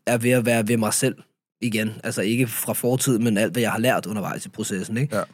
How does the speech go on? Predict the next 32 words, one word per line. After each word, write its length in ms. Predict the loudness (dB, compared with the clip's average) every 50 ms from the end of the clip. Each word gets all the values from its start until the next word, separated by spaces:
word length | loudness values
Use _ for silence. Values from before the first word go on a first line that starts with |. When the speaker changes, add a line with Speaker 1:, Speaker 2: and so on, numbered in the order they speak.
| _ _ _ _ _ _ _ 2
Speaker 1:
Øhm, 680 | 4 4 4 4 4 4 2 0 0 -2 -4 -8 -6 -4
og 120 | -2 0 2
har 60 | 2
også 180 | 0 0 0
taget, 280 | 0 0 0 0 0 0
måtte 200 | -2 -2 -2 -2
tage 100 | -2 0
afstand 380 | 0 0 0 0 0 0 0 -2
til 100 | -4 -2
rigtig, 260 | -2 -2 0 0 0
rigtig 180 | 0 0 0 -2
mange 200 | -2 -2 -2 0
ting, 260 | 2 2 2 0 0 -6 _ -2
og 140 | 0 2 2
mennesker 400 | 2 2 0 0 0 0 0 0
og 120 | 0 -2
situationer, 560 | -2 -2 -2 -2 0 0 0 0 0 0 -2
og 260 | -2 -2 -2 -2 0
det, 300 | 2 2 2 2 0 -2
det 100 | -6 -6
påvirker 400 | 0 0 2 4 4 4 4 2
selvfølgelig 380 | 0 -2 -2 2 2 4 4 4
også, 180 | 4 2 0 0
fordi 200 | 0 0 0 -2
at 100 | -2 0
folk 200 | 0 0 0 -2
måske 200 | -4 -4 -2 -2
lidt 140 | -2 -2
føler, 260 | -2 -2 0 0 0 -2
det, 260 | -2 -4 -6 -8 -12 -20 _ _ _ -8
Speaker 2:
Mm. 140 | -4 -2 0
Speaker 1:
at 100 | 0 0